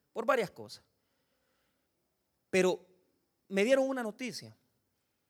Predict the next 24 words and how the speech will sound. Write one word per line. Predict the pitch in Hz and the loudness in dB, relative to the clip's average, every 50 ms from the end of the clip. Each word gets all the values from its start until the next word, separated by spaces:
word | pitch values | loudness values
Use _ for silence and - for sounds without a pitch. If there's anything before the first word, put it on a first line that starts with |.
| _ _ _ _ _ _ _ _ _ | _ _ _ _ _ _ _ _ _
Nosotros | 262 269 254 247 214 226 214 | -8 -6 -6 -4 -4 -2 0
hablamos, | 190 180 202 240 247 247 233 214 208 202 190 - - | 0 0 0 -2 -4 -4 -4 -4 -8 -8 -10 -12 -10
le | 160 165 160 | -6 -6 -4
dije, | 160 175 185 208 196 _ | -4 -6 -8 -10 -10 _
le | 170 180 | -6 -4
dije | 180 214 202 | -4 -4 -6
al | 190 180 | -8 -8
pastor | - 165 _ - 190 | -10 -16 _ -10 -10
Edwin, | 196 190 180 | -8 -8 -8
"Mira, | 185 185 185 180 | -8 -8 -8 -8
habla | 180 185 180 | -8 -8 -10
con | 175 - 170 | -10 -12 -16
la | 170 180 | -14 -14
hermana". | 202 220 233 240 233 220 208 208 _ _ _ _ _ _ _ _ _ | -12 -8 -8 -8 -8 -8 -12 -16 _ _ _ _ _ _ _ _ _
Entonces | _ 160 175 196 175 | _ -8 -8 -6 -6
le | |
digo, | 180 180 165 - _ _ | -8 -12 -14 -16 _ _
"Mire, | - 208 247 254 240 226 | -10 -8 -8 -6 -6 -8
pastor, | 190 _ - 190 - _ - 220 214 185 | -10 _ -12 -12 -10 _ -8 -8 -8 -8
fíjese | - - 196 190 165 185 | -8 -10 -10 -10 -10 -12
que | - - 190 175 147 - _ _ _ _ _ _ _ _ | -14 -10 -10 -8 -8 -10 _ _ _ _ _ _ _ _
la | _ - 180 | _ -16 -14
familia | - 185 190 214 254 254 247 226 202 180 | -12 -10 -6 -6 -4 -4 -4 -4 -6 -8
es | 170 170 - | -8 -10 -14